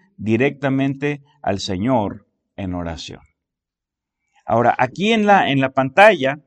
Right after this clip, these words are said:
les puse primeramente el título que aparece en la Biblia, eh, de este Salmo cinco.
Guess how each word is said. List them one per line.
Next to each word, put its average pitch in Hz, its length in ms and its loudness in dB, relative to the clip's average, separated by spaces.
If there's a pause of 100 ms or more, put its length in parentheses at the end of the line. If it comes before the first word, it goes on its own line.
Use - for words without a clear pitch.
(320)
les 139 240 -4
puse 208 320 0
primeramente 175 960 0 (100)
el 131 260 -2
título 165 760 -2 (260)
que 147 160 -2
aparece 143 760 -2
en 143 120 -2
la 117 120 -4
Biblia, 123 580 -4 (380)
eh, 104 360 -2
de 117 180 0
este 123 260 -4
Salmo 127 400 -4
cinco. - 460 -12